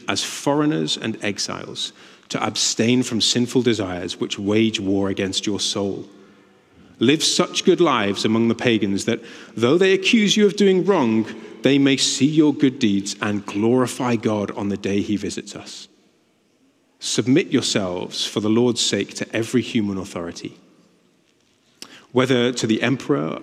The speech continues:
as the supreme authority or to governors who are sent by him to punish those who do wrong and to commend those who do right.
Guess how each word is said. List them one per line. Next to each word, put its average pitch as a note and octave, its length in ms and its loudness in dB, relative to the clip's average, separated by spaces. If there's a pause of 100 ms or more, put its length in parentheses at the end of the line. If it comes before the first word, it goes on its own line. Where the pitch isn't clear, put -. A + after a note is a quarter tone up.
(140)
as G2+ 140 -4
the A2 60 -2
supreme A#2 460 0
authority A#2+ 640 0
or A2 400 2
to A2 160 -4
governors A2 640 0
who A2+ 140 2
are A2+ 40 0
sent - 380 0
by D3 180 4
him G#2+ 220 -2
to F#2+ 120 -2
punish B2+ 340 0
those A2 260 -4
who A#2 80 0
do A2+ 220 2
wrong A2 360 0 (380)
and A2+ 100 0
to - 80 -2
commend A#2+ 420 2
those G2+ 260 2
who A#2 80 -6
do G2+ 160 0
right. F2+ 320 -6